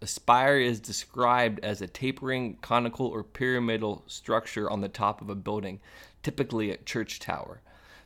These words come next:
So effectively, when you are inspired or you're inspiring somebody,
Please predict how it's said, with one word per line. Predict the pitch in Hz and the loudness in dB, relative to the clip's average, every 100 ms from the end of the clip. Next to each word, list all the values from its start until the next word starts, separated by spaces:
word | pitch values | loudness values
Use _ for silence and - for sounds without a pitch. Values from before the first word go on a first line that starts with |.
| - | -6
So | - 107 | 0 2
effectively, | - - 135 131 - 117 107 107 | 0 0 4 4 2 -4 0 0
when | 104 98 95 | 0 -2 -2
you | 107 101 | -2 -2
are | 110 120 | 2 4
inspired | 113 101 - 98 101 98 98 | 4 -2 0 0 2 0 -4
or | 101 | -4
you're | 98 101 | -2 -4
inspiring | - 95 - - 107 117 107 101 98 | -6 -8 -10 2 4 4 2 0 -6
somebody, | - 98 95 98 95 | -4 -2 -2 -4 -8